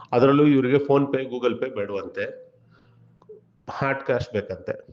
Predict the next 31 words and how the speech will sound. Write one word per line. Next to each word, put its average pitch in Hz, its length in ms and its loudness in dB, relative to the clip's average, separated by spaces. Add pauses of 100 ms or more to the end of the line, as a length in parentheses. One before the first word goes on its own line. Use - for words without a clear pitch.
(400)
So 143 300 -6 (280)
ಈ 143 40 4
ವಿಚಾರವನ್ನ 147 500 2
ಓದಿ 127 320 -4
ನಿಜಕ್ಕೂ 135 380 -4
ನನಗೆ 143 260 0
ಒಂದು 127 260 2
ರೀತಿಯಲ್ಲಿ 131 460 -2
ಆ-, 107 300 -6 (160)
ಆಘಾತ 127 460 -2 (500)
ಮತ್ತೆ 120 200 0
ಆತಂಕ 117 380 -2
ಎರಡೂ 120 340 -2
ಆಯ್ತು. 101 500 -4 (280)
ಯಾಕಂದ್ರೆ 127 680 -2 (680)
ವಜಾಗೊಂಡ 175 580 -4
ನೌಕರರ 165 480 2
ಬಳಿಯಲ್ಲೂ 156 460 -2
ಸಹ 151 400 0 (160)
ಈ 139 80 2 (320)
ಏನು 127 460 -2
ಈ 123 140 -8
ಸಂಘಟನೆಯ 139 680 0
ನಾಯಕರುಗಳು 123 760 -4
ಯಾರು, 113 280 -2
ಸಂಘಟನೆ 131 500 -2
ಯಾವುದು 120 240 2
ಅಂತ 113 140 -4
ಪತ್ರಿಕೆಯಲ್ಲಿ 117 500 -4
ಇನ್ನೂ 113 140 -8
ಬರ್ದಿಲ್ಲ. 98 380 -10